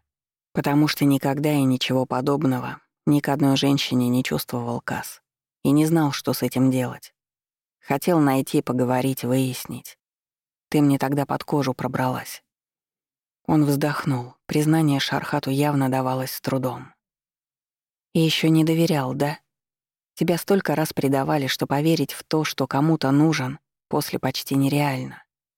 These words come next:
Осознала я ту правду, которую он не сказал. "Да". Это слово Шархат выдохнул, и по его рукам пополз огонь. "А я,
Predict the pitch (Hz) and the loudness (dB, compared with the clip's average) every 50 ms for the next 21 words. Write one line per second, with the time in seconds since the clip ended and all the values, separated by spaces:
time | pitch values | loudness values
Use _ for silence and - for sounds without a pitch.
0 | _ _ _ _ _ _ _ _ _ _ _ _ - 143 - - 139 139 139 143 | _ _ _ _ _ _ _ _ _ _ _ _ -6 -4 -4 -2 -2 -2 0 0
1 | 147 147 151 143 139 143 143 143 - - 147 - - 160 156 160 151 151 139 - | 0 0 0 0 0 -2 -2 -2 -2 -4 -6 -4 -4 -4 -2 -2 -2 -2 -2 -2
2 | - 127 135 - 143 143 139 135 135 135 131 131 135 143 - - - 143 143 151 | -2 -2 -2 -2 0 0 2 2 2 2 0 0 -2 -4 -6 -6 -6 -6 -4 -4
3 | 135 123 123 - - _ _ _ _ _ _ _ _ _ _ _ _ _ _ _ | -6 -8 -8 -10 -14 _ _ _ _ _ _ _ _ _ _ _ _ _ _ _
4 | _ - 156 135 135 127 120 - _ _ _ _ _ _ _ _ _ _ _ _ | _ -2 0 0 0 -2 -4 -8 _ _ _ _ _ _ _ _ _ _ _ _
5 | _ _ _ _ _ - 165 151 147 - 156 135 - - 165 160 160 151 - - | _ _ _ _ _ -2 0 0 0 -2 -4 -4 -2 0 0 0 0 0 -2 -2
6 | 147 135 - - - 147 - - 151 165 175 175 165 147 - - - 131 131 131 | -2 -2 -4 -2 -4 -4 -2 -2 0 2 2 2 2 0 -2 -2 -2 -2 -2 -2
7 | - - - 156 143 - - 139 139 139 139 135 135 139 135 - 151 147 147 143 | -4 -4 -4 -4 -2 0 2 2 2 2 2 0 0 0 0 -2 -2 -2 0 -2
8 | 143 135 - - 131 135 139 - - 135 135 131 135 127 123 123 - - _ _ | -2 -4 -2 -4 -4 -4 -4 -6 -4 -4 -2 -2 -2 -4 -4 -8 -12 -18 _ _
9 | _ _ _ _ _ _ _ _ _ _ _ _ _ - - 151 151 143 156 165 | _ _ _ _ _ _ _ _ _ _ _ _ _ -2 0 2 2 2 2 2
10 | 165 156 | 0 0